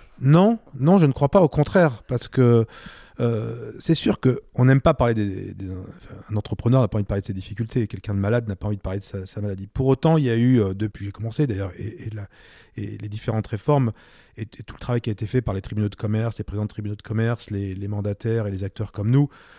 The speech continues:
justement de communication autour de la, de la prévention et, et de faire en sorte que connaître des difficultés, bah, ça fait partie de la vie de l'entreprise, hein. Donc je pense qu'il y a moins de pudeur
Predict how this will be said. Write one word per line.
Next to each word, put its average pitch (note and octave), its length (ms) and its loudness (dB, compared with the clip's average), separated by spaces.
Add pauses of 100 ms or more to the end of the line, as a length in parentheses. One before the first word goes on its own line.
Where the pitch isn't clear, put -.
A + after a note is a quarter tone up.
(220)
justement A2 380 -4
de G#2+ 120 -4
communication B2+ 680 0
autour G#2+ 220 -4
de G#2 80 -2
la, F#2+ 240 -6
de G2 100 -6
la G2 120 -6
prévention A2+ 720 0
et, G2 160 -4
et G#2 80 -8
de G2 100 -10
faire A2 160 -6
en G#2+ 80 -4
sorte - 300 -4
que G2 200 -4 (400)
connaître C3 220 0
des B2 80 0
difficultés, A#2 540 -4
bah, F#2+ 160 -12
ça - 100 -16
fait A2 140 -6
partie - 220 -8
de G#2 60 -4
la G#2+ 60 0
vie G#2 80 -2
de G2+ 60 -4
l'entreprise, A#2 480 -6
hein. B2 200 -6
Donc A#2+ 140 -4
je B2 100 4
pense F#3 220 0
qu'il - 100 0
y - 20 8
a B2+ 40 4
moins C#3+ 180 4
de F3 60 0
pudeur C3 720 2